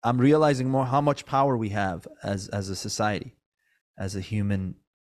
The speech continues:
kind, as a whole. Uh, we, we have the ability to find the truth or get pretty damn close to it enough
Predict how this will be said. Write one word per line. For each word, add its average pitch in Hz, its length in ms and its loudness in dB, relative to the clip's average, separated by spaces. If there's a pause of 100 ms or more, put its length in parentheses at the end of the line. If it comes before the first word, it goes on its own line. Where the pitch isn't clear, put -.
(680)
kind, 98 340 -2
as 90 80 -8
a 92 60 -6
whole. 95 400 -4 (580)
Uh, 87 300 -10 (280)
we, 101 340 -4 (220)
we 101 120 -6
have 107 220 -4
the 110 100 0
ability 101 420 -2
to 87 300 -8 (600)
find 120 440 0
the 95 80 -4
truth 117 500 0 (540)
or 104 160 -2
get 107 200 0 (360)
pretty 110 200 2
damn 107 240 0
close 117 360 0
to 127 180 4
it 98 160 0 (220)
enough 117 560 2